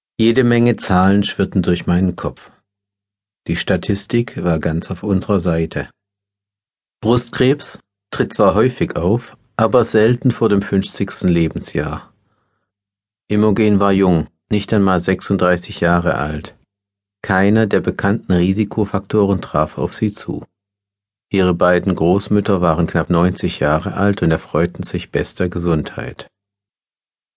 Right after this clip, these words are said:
Bei keiner der zahlreichen Frauen in ihrer unmittelbaren Verwandtschaft war Brustkrebs oder eine andere Art von Krebserkrankung aufgetreten.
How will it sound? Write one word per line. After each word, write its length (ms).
Bei 140
keiner 340
der 160
zahlreichen 600
Frauen 320
in 120
ihrer 260
unmittelbaren 760
Verwandtschaft 720
war 100
Brustkrebs 840
oder 200
eine 220
andere 340
Art 180
von 160
Krebserkrankung 800
aufgetreten. 840